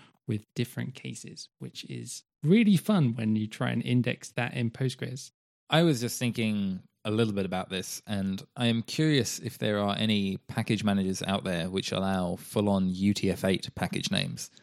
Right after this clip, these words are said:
Speaker 2: So you could have packages in Cyrillic, you could have packages in Chinese, in Japanese, in any kind of script.
Speaker 1: CocoaPods allows you to have,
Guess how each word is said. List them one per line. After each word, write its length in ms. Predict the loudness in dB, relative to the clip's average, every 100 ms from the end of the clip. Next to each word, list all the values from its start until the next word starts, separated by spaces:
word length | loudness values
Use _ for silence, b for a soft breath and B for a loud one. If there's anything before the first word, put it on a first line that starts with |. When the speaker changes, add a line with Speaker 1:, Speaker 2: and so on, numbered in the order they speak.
| b b b
Speaker 2:
So 460 | -4 0 2 0 -2
you 160 | 0 2
could 100 | 4
have 220 | 2 2
packages 500 | 0 0 2 2 0
in 180 | 2 2
Cyrillic, 600 | 0 -2 4 6 4 0
you 40 |
could 100 | -4
have 120 | -4 -2
packages 420 | -2 -2 -2 -4
in 100 | -6
Chinese, 1000 | -2 0 2 6 6 8 6 4 2 0
in 480 | 0 2 0 -2 _
Japanese, 840 | 0 2 4 4 6 6 6 2 0
in 420 | 0 2 2 0 B B B B B B B 0
any 320 | 4 6 4
kind 220 | 0 -4 -6
of 100 | -6
script. 480 | -8 -8 -10 -18 -20 _ _ _ _ _ 6
Speaker 1:
CocoaPods 840 | 8 8 8 10 10 8 4 0
allows 500 | 4 6 6 6 4
you 100 | 2 0
to 80 |
have, 340 | -2 -2 -2